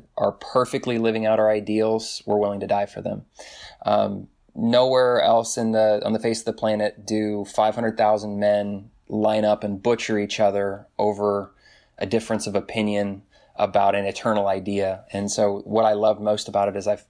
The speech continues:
truly felt, whether imperfectly as it may be at times, I was defending life, liberty, and the pursuit of happiness. Now,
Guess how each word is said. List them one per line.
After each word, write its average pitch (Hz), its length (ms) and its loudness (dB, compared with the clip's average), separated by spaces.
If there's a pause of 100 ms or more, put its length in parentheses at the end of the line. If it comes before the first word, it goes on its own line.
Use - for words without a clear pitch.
(200)
truly 127 320 0
felt, 107 500 2 (540)
whether 107 320 2
imperfectly 107 920 -2 (300)
as 107 120 0
it 104 80 0
may 107 140 0
be 104 200 2
at 107 100 -4
times, 101 420 0
I 104 120 2
was 101 180 -2
defending 101 640 -4 (220)
life, 101 280 0
liberty, 101 200 0
and 98 80 -4
the 95 40 -6
pursuit - 340 -4
of 98 60 -2
happiness. 98 580 -4
Now, 101 300 0